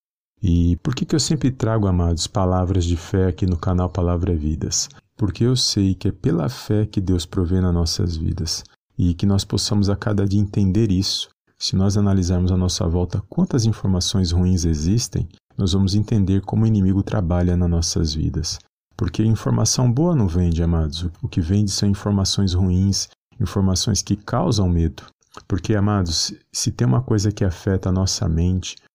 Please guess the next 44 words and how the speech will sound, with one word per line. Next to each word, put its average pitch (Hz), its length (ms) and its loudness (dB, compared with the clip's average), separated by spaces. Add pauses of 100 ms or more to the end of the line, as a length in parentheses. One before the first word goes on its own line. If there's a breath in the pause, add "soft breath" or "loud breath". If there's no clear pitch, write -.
com 98 140 -2
o 95 60 2
decorrer 90 440 0
do 82 120 0
tempo, 98 440 -2
são 101 220 -2
as 95 140 0
informações, 101 680 -2
os 90 120 -4
conteúdos 107 720 0
que - 100 -4
nós 85 220 0
consumimos. 82 720 -2 (260)
Se - 160 -4
nós 101 200 0
só 131 120 -2
consumirmos 127 560 0
conteúdos 95 560 -2
ruins, 90 600 0 (340 loud breath)
isso 123 360 0
com 117 200 -2
o 107 80 0
tempo 104 340 0
vai 101 160 0
acabar 95 440 0
interiorizando 104 760 2
em 110 60 2
nossas 85 400 0
vidas 80 460 -2 (260)
e 104 140 2
vai 104 180 2
nos 104 140 0
causar 107 320 0
males, 95 400 2
nos 95 160 -2
trazer, 95 420 0
amados, 85 340 -2
situações 104 680 0
que 107 100 -4
nós 98 160 2
não 110 120 0
gostaríamos 104 600 0
de 90 100 0
viver. 80 460 0